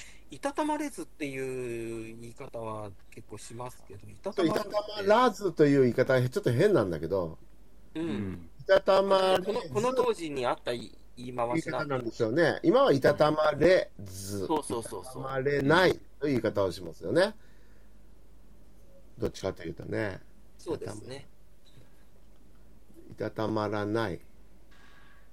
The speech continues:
Speaker 2: 我慢できない。じっとしてられないってちょっと書いてもらっていいですか？これ以上我慢できない。点。じ-、じっとしていられない。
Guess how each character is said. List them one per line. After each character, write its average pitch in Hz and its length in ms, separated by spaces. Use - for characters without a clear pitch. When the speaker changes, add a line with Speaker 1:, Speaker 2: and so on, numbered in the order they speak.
Speaker 2:
我 143 220
慢 117 60
で - 100
き 131 80
な 120 200
い。 - 100
じ 113 100
っ - 40
と 185 140
し - 80
て 180 80
ら 170 100
れ 165 60
な 185 160
い 165 40
っ - 40
て - 160
ち - 100
ょ 135 40
っ - 20
と 135 120
書 139 80
い 139 60
て 127 80
も 104 100
ら 104 60
っ 101 60
て 98 80
い - 20
い - 20
で 78 60
す - 80
か？ - 200
こ 123 140
れ 147 140
以 143 60
上 135 180
我 - 40
慢 127 320
で 101 100
き 104 120
な 117 200
い。 95 180
点。 127 520
じ-、 110 220
じ 107 140
っ 117 60
と 147 120
し - 80
て 147 140
い 139 40
ら 135 120
れ 131 120
な 139 220
い。 - 80